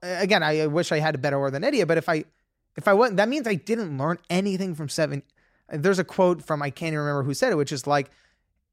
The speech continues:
I think it's actually Muhammad Ali, I think, saying something like, "If you can't look back at yourself from ten years ago and say, 'Wow,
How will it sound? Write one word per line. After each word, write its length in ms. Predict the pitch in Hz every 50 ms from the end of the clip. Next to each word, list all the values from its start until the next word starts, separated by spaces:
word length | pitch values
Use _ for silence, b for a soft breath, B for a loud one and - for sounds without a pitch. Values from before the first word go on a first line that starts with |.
| _ _ _ -
I 60 | 180
think 140 | 214 339 349
it's 80 | 285 311
actually 180 | 285 - 262
Muhammad 300 | 214 165 208 214 220 220
Ali, 440 | 214 208 190 170 156 139 - - - _ _ _ _ _ _ _ -
I 60 | 151
think, 480 | - - 185 117 120 - - - - _ _ _ _ _ _ _
saying 320 | - - - 170 165 156
something 360 | - - 208 208 226 220 214
like, 280 | 208 196 185 175 - - -
"If 200 | 165 156 - -
you 680 | 143 135 131 131 135 143 160 196 233 277 302 294 269 - _ _ _ _ _ _ _ _ _ _ _ _ _ _ _ _ _ _ _ _ _ _ _ _ _ _ _ _ _ _ _ _ _ -
can't 320 | - 220 202 233 262 - 208
look 180 | 226 214 -
back 340 | 175 175 170 165 170 170 - -
at 80 | 160 151
yourself 360 | 143 147 143 - - 147 -
from 100 | - 131
ten 160 | - - 175 156
years 200 | 143 143 139 123
ago 100 | 123 120
and 160 | 117 120 123
say, 200 | - - 135 127 120
'Wow, 480 | 117 120 120 131 147 151 131 117 -